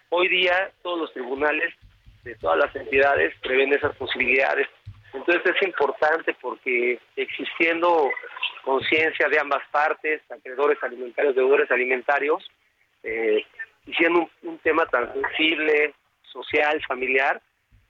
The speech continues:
eh, la verdad es que tendría que llegarse a muy pocas, en muy pocas ocasiones a los juicios. Desafortunadamente no es así, Javier.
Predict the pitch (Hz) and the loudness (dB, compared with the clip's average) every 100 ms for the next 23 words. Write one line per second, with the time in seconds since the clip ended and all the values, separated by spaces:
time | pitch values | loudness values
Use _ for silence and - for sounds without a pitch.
0 | - 113 110 - 131 127 127 139 143 - | -12 -6 -4 -2 0 2 2 2 0 -2
1 | - 131 131 139 139 139 127 123 - 131 | -4 -2 -2 -2 -2 0 0 -2 -2 0
2 | 131 127 135 - 135 - _ _ _ _ | 0 -2 -2 -2 -2 -4 _ _ _ _
3 | _ 143 143 151 151 147 135 131 117 135 | _ -8 0 2 2 2 2 2 0 2
4 | 139 139 127 120 117 165 - 147 - _ | 2 2 -2 -4 -2 -2 0 -2 -6 _
5 | _ - - 147 135 143 - 143 - 139 | _ -20 -8 -6 -2 -2 2 2 2 2
6 | 170 170 165 165 - 147 160 151 151 170 | 4 2 0 -2 -4 -2 -2 -2 -2 -2
7 | 156 139 143 135 | -2 0 2 0